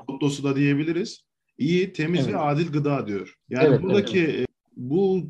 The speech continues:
Speaker 1: cümlenin altındaki yatan nedir? Yani iyi, temiz ve adil gıda ne demek oluyor? Slow Food neden bunu savunuyor? Bunu anlatalım.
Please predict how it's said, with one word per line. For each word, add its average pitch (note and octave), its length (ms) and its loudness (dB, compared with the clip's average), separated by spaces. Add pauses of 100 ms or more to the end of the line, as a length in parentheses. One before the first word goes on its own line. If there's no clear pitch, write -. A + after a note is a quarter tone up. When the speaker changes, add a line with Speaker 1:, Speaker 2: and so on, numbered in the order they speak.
Speaker 1:
cümlenin F3 400 2
altındaki E3 640 -2
yatan D#3+ 380 -2
nedir? C#3 240 0
Yani B2+ 260 0
iyi, D3 320 -2
temiz D3+ 320 -4
ve D#3 60 -2
adil D3 260 0
gıda D3+ 220 0
ne D3+ 160 0
demek A2+ 320 -2
oluyor? G2+ 240 -6 (320)
Slow D3 400 6
Food D3 100 -6
neden D#3 320 4
bunu C3+ 120 4
savunuyor? B2 420 -2
Bunu D#3 140 0
anlatalım. G2+ 540 -4